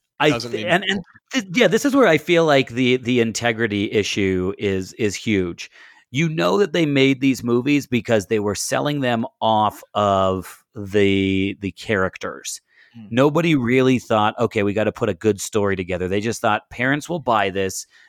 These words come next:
Speaker 1: because their kids saw the first one and now they want more."
Speaker 3: Mm-hmm.
Speaker 2: Mm-hmm.
Speaker 1: It has huge names in it. I mean, you've got,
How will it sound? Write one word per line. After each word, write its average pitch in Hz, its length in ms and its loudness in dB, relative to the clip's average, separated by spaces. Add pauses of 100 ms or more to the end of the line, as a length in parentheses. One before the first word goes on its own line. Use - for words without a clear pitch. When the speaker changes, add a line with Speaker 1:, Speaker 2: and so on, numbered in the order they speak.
(120)
Speaker 1:
because 107 320 0
their 101 160 0
kids 120 320 -4
saw 135 180 -2
the 139 120 0
first 101 360 -4
one 95 220 -6
and 101 240 -8
now 95 180 -2
they 92 140 -4
want 90 320 -8
more." 87 320 -14 (480)
Speaker 3:
Mm-hmm. 120 180 -12
Speaker 2:
Mm-hmm. 117 340 -12
Speaker 1:
It - 680 -20
has 214 140 -4
huge 185 480 -2
names 196 360 2
in 98 80 -2
it. 98 140 -4
I 113 80 0
mean, 135 200 2
you've 131 180 0
got, 120 400 2